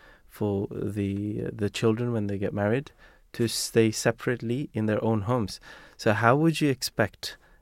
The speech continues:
you know, the Holy Prophet has taught us this, that, you know, uh, when you get married,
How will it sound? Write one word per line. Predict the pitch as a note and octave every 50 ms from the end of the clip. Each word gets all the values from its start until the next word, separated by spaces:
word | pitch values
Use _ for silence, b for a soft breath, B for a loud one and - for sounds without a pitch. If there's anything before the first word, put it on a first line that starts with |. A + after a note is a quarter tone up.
| b b -
you | G#2 G2+
know, | G2+ G2+ G2+ G2+ G2 G2 - -
the | A2 A2
Holy | F#2 A#2 A2+ G#2+ A2
Prophet | - A#2+ A2 - - A#2 A2+ - _ - - -
has | - - G#2 - -
taught | - - C3 C#3 C#3+ - - -
us | G2+ F#2+ - -
this, | - - F#2+ F#2 - - - - B B B B B B B B -
that, | G#2+ G#2 G#2 G2 - - _ _
you | - G#2 G#2
know, | G#2 G#2 G#2 G#2 G2+ G#2 G#2 G2+
uh, | - - - G2 G2 F#2+ G2 G2 F#2+ -
when | - G#2+ A#2 A2+
you | A#2 G#2+
get | - - F#2+
married, | A2 A#2 C3 D#3+ F3+ E3 -